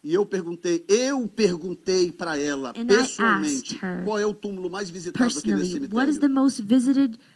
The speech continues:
Speaker 2: uh, grave in the
Speaker 1: Ela falou assim,
Speaker 2: cemetery?"
Speaker 1: "William Seymour."
Speaker 2: And she said, "William Seymour."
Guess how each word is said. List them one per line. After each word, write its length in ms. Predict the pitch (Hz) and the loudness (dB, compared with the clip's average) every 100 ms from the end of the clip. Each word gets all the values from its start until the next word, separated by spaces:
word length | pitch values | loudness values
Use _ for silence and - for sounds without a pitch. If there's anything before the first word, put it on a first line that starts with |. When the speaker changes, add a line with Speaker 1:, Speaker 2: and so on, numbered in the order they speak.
| _ - | _ -12
Speaker 2:
uh, 40 | - | -10
grave 580 | 202 214 226 233 208 190 | 0 8 8 10 6 4
in 80 | 190 | 0
the 80 | |
Speaker 1:
Ela 0 | |
falou 600 | - - 180 175 - 170 165 | -2 -2 -2 -4 -6 -4 -4
assim, 80 | 175 | -2
Speaker 2:
cemetery?" 40 | |
Speaker 1:
"William 340 | 135 160 143 | 0 0 0
Seymour." 440 | 123 143 117 104 95 | -4 -4 -4 -4 0
Speaker 2:
And 120 | 214 | 0
she 160 | 214 220 | 2 0
said, 320 | - 185 185 180 | 2 0 4 8
"William 380 | 226 254 254 254 | 8 8 4 0
Seymour." 580 | - 208 196 175 175 | -2 -2 -2 -4 -8